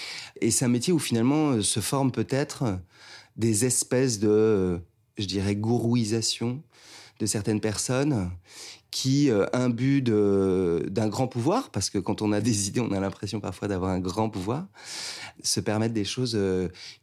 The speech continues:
qu'elles ne devraient pas se permettre tout simplement. Et c'est vrai que ce, ce milieu, euh, que moi, euh, je fréquente depuis, euh, maintenant vingt-cinq ans, ce qui est beaucoup, euh,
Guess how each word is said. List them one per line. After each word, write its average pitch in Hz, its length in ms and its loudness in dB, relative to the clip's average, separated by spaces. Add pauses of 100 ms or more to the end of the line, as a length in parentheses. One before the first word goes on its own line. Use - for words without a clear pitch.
(100)
qu'elles 98 180 -2
ne 95 80 0
devraient 90 280 -2
pas 92 120 -2
se 90 80 -6
permettre 98 280 -2
tout - 120 -6
simplement. 123 480 -2 (360)
Et - 60 -2
c'est - 160 0
vrai 123 180 0
que 135 80 -6
ce, 107 360 2
ce - 180 0
milieu, 135 880 2
euh, 92 340 2
que 90 200 -6
moi, 98 220 0
euh, 92 360 -2 (400)
je 101 140 -4
fréquente 113 420 0
depuis, 101 460 0
euh, 87 260 0 (240)
maintenant 98 380 -2
vingt-cinq 110 560 -2
ans, 123 240 -4 (680)
ce - 120 -8
qui - 120 -2
est 107 40 2
beaucoup, 151 540 2
euh, 98 1000 2